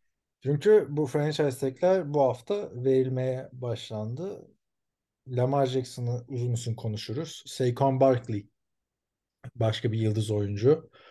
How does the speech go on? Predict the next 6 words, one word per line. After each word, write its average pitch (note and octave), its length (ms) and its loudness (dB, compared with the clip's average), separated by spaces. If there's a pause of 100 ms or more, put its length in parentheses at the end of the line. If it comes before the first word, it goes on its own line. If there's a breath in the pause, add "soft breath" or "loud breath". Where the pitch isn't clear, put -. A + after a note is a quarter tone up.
(300 loud breath)
Franchise G#2+ 540 2
tag G#2+ 140 -2
alan. C#3 380 2 (760)
Ee, - 40 -18 (720)
Evan C3+ 260 8
Engram. C3 460 6